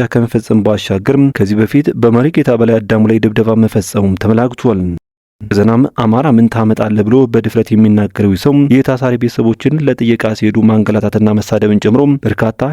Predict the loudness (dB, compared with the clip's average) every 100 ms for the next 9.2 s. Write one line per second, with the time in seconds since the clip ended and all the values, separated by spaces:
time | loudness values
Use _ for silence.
0 | 0 0 2 0 0 0 -4 -4 -2 0
1 | 2 0 -2 -2 0 2 2 0 2 2
2 | 2 2 2 2 0 -2 0 0 -2 0
3 | -2 -2 0 0 -2 -4 0 0 0 -4
4 | -6 0 2 2 0 -4 -8 -14 _ _
5 | _ -2 0 0 -2 -2 -2 0 -2 -2
6 | -4 -4 -4 -4 -4 -6 -4 0 2 2
7 | 0 -2 0 0 0 -2 -4 0 2 2
8 | 0 0 0 0 2 0 0 0 0 0
9 | 0